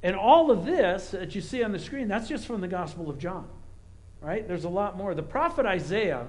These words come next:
where we're heading this morning, has some of the most stunning revelations found in the Bible regarding the divinity of this child that we would come to know as Jesus, who would be born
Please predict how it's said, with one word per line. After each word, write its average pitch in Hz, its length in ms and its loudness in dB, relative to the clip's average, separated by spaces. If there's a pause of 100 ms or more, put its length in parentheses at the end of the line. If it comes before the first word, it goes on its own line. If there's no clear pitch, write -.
(480)
where 185 120 0
we're 180 140 0
heading 190 320 0
this 165 240 -8
morning, 151 420 -4 (600)
has 196 260 2
some 262 160 6
of 262 40 2
the 240 60 2
most 220 260 -2
stunning 240 420 -2
revelations 190 640 0
found 190 260 -2
in 180 60 -2
the 170 80 -2
Bible 180 340 0
regarding 196 640 0
the 170 80 -4
divinity 170 880 -4 (300)
of 151 420 2 (320)
this 165 220 -4
child 175 600 -4
that 156 300 -6
we 170 240 -4
would 160 280 -8
come 156 220 -8
to 156 100 -8
know 147 220 -6
as 135 280 -8
Jesus, 123 580 -8 (680)
who 233 80 2
would 247 140 2
be 277 80 2
born 269 480 4